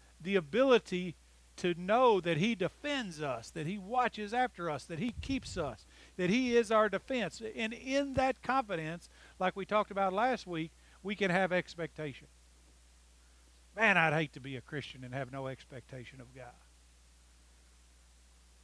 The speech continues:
But praise God, we don't have that problem. We serve a God that should bring us confidence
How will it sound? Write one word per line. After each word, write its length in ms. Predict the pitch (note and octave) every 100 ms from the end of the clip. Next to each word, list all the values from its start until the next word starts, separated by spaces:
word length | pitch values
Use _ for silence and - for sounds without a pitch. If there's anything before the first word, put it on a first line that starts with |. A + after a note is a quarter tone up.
| - - - - - - - - -
But 140 | - A#2
praise 300 | F3 G3+ E3+
God, 260 | E3 D3+
we 80 | D#3
don't 120 | F3
have 140 | D#3 D#3+
that 180 | E3+ D#3+
problem. 380 | D#3+ C#3 A#2 - - - - - -
We 140 | F3
serve 300 | G#3+ F#3+ F3
a 60 | D3+
God 360 | C3 E3 F3 D3
that 120 | C3
should 200 | - A#2+
bring 200 | E3 F#3
us 200 | F3+ -
confidence 760 | F3 F#3 F#3+ G3+ G#3 A3 -